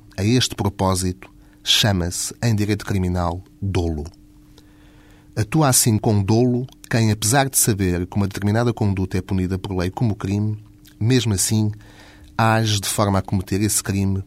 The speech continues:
por o querer cometer. Se o quis, de forma evidente, clara, manifesta, ou seja, se se moveu de forma objetivamente direcionada para o cometer,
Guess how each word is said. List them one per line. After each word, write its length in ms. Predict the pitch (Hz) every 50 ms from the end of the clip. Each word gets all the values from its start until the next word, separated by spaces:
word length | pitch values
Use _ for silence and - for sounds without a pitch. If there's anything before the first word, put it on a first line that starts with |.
| - -
por 140 | - 120 110
o 60 | 98
querer 260 | 90 - 107 95 92 -
cometer. 380 | - 78 78 - - - - - - - - - - - - - - - - -
Se 220 | - - - 233
o 60 | 220 165
quis, 540 | - - 110 101 92 95 104 101 - - -
de 80 | -
forma 320 | - - 117 104 104 104 95
evidente, 680 | 90 95 95 90 107 107 104 98 92 90 - - - - - - -
clara, 540 | - 98 95 101 110 107 98 87 82 82
manifesta, 800 | 95 98 107 117 110 101 - - 98 90 82 - - - - - - - - - -
ou 100 | - 98
seja, 440 | - - 123 110 98 82 - 80 - - - - - - - - - - -
se 180 | - - - 117
se 140 | - - 127
moveu 480 | 117 104 98 120 147 156 147 127 101
de 120 | 95 92 -
forma 360 | - - 127 117 110 110 107
objetivamente 720 | 104 104 98 110 104 - - 113 113 110 120 131 131 - -
direcionada 640 | 117 107 107 107 - - 117 107 101 92 90 95
para 160 | 92 - 113
o 60 | 113 107
cometer, 500 | - 98 90 - - 104 98 101 104